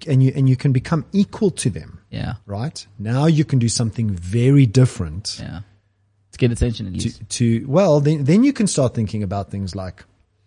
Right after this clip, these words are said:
Speaker 1: "Okay, let's do, you know, let's do the, the latest thing."
Speaker 2: Yeah.
Speaker 1: But if you're not, if you, if you haven't got to where the leader is yet,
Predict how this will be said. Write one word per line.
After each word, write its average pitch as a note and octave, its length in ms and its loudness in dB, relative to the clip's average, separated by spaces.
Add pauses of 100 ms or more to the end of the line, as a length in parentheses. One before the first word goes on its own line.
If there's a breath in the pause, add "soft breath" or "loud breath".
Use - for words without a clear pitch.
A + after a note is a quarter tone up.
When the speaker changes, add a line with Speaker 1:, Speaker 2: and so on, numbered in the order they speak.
(200)
Speaker 1:
"Okay, E2 300 -10 (100)
let's G2+ 280 -6
do, A2+ 140 -4
you G2+ 580 -4
know, G2+ 100 -10
let's A2 160 -8
do B2 100 -4
the, G#2+ 80 -2 (220)
the G2+ 100 -6
latest F#2+ 320 -4
thing." - 140 -10 (380)
Speaker 2:
Yeah. F#2 240 0 (1400)
Speaker 1:
But A#2+ 100 -2
if A#2 80 -4
you're D3 80 4
not, A#3 180 0 (120)
if C3 160 -8
you, C3 120 -2
if C3 140 -8
you C#3 100 0
haven't C4 260 -4
got B2+ 280 -2
to C#3 160 0
where A2+ 280 2
the G#2+ 100 -2
leader G#2 340 -2
is G#2+ 240 -4
yet, - 540 -8